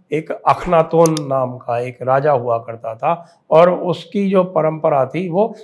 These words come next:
सौर परंपरा थी और उस सौर परंपरा में वहाँ पर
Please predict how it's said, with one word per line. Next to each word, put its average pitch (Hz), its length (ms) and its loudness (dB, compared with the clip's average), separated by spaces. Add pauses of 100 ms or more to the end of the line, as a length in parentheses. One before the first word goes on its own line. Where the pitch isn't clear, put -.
(120)
सौर 208 460 8
परंपरा 117 560 -2
थी - 220 -20 (160)
और 180 300 8
उस 190 220 0 (600)
सौर 202 300 8
परंपरा 151 640 -2
में 185 300 -8
वहाँ 131 340 -4
पर 196 240 -6